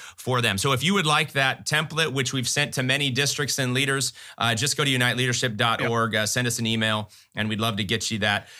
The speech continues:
Speaker 1: that overture for, uh, district and synodical convention.
Speaker 2: And if anybody's feeling unsettled by, by this right now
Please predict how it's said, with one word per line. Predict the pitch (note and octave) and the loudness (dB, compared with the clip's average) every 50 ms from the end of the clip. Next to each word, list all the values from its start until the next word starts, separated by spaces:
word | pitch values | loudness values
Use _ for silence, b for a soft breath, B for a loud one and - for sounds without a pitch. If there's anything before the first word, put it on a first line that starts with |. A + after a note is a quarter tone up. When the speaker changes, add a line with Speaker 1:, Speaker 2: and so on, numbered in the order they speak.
| B B | B B
Speaker 1:
that | - A2+ - - | -2 -2 0 0
overture | A#2+ C3+ D3+ C#3+ C#3+ C3+ B2 - - B2 A#2 A#2 A2+ G#2 B B B B | 0 0 0 0 0 0 -2 0 0 2 2 0 0 -4 B B B B
for, | - - B2 B2 A#2+ A#2+ A#2 A2+ A2+ - | -8 -4 -2 -2 0 0 0 0 0 2
uh, | F#2 G#2+ G2 | 2 0 0
district | F#2+ G2+ C3 B2+ B2 - C3+ B2 A#2+ - | 0 0 0 0 0 0 0 -2 0 0
and | A2+ A2+ A2+ G#2+ | 0 0 0 0
synodical | - - A2 G#2+ G#2+ A2 A2+ A2 - A2 G#2 G2+ F#2+ | 0 -2 0 2 2 2 0 -2 -2 -2 -2 -2 -4
convention. | - - G#2+ G2 F2 F#2 F2+ E2+ - - D2 C#2+ - _ _ _ _ _ _ - | -4 -4 -6 -4 -2 -2 -4 -4 -4 -8 -10 -12 -16 _ _ _ _ _ _ -4
Speaker 2:
And | D3+ C#3+ D3 | -2 0 0
if | B2+ - | 2 2
anybody's | E3 F#3 G3 F3+ F3+ E3+ D3 - | 2 2 2 2 2 2 2 2
feeling | - E3 E3 D#3+ D3+ C#3+ G#2+ | 0 0 0 2 2 2 2
unsettled | C#3 D3 C#3 - - C3+ C#3 C#3+ C#3 B2+ | 2 2 2 2 2 2 2 2 0 0
by, | A#2 A#2+ - - | -2 -4 -4 -2
by | B2+ A#2+ A2 A2 | -2 0 0 0
this | G#2+ A2 G#2+ - - | 0 -2 -2 -2 -2
right | A2 G#2+ G#2 - | -2 -4 -4 -2
now | G#2+ G2+ G2 F#2+ G2+ A#2 B2 | -2 -2 -2 -2 -2 -4 -6